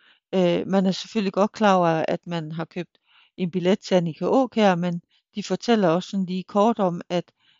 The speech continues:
der vil ikke være nogen pause, hvor man kan købe noget undervejs.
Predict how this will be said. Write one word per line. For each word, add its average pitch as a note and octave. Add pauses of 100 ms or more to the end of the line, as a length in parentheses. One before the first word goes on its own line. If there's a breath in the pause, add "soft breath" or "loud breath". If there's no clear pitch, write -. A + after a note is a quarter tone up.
(180)
der G3
vil F3+
ikke F#3+
være E3+
nogen D#3
pause, A#3
hvor F#3
man D#3
kan -
købe G3
noget F3+
undervejs. E3